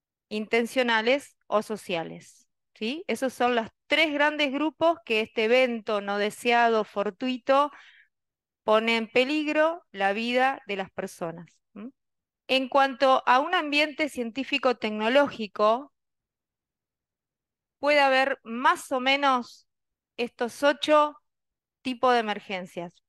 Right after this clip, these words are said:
Pueden ser más, pero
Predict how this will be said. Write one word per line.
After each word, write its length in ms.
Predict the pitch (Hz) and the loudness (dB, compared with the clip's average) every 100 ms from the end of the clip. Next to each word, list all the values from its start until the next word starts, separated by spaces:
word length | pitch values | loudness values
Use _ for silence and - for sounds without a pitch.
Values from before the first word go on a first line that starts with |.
| _ _ _ _ _ _ _ _ - | _ _ _ _ _ _ _ _ 0
Pueden 240 | 285 285 | 0 0
ser 220 | - 247 | -2 0
más, 360 | 240 190 - _ _ _ | 0 -2 -4 _ _ _
pero 280 | 208 202 208 | -6 0 0